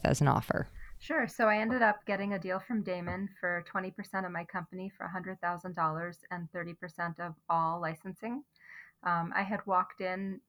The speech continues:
Speaker 2: asking for ten percent for a hundred thousand dollars, and my max was twenty percent. So, um, you know, I had asked for ten percent knowing that there was going to be some negotiations.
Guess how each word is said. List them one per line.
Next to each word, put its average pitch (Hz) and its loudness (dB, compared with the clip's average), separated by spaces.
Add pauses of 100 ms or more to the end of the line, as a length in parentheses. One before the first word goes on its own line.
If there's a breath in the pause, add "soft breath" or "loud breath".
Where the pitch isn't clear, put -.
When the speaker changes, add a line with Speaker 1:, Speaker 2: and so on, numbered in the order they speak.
Speaker 2:
asking 185 -2
for 214 0
ten 202 -4
percent 196 -4
for - -4
a - -2
hundred 185 -4
thousand 175 -2
dollars, 170 -2
and 175 -4
my 175 0
max 175 0
was 170 0
twenty 165 -6
percent. - -8 (140)
So, 160 -4 (600 soft breath)
um, 156 -2
you 196 -2
know, 180 -2
I 160 4
had 170 -2
asked 160 -2
for 185 -8
ten 165 -4
percent 160 -6
knowing 165 -2
that 165 -8
there 175 -6
was 165 -8
going 165 -6
to 170 -10
be 170 -10
some 170 -10
negotiations. 175 -4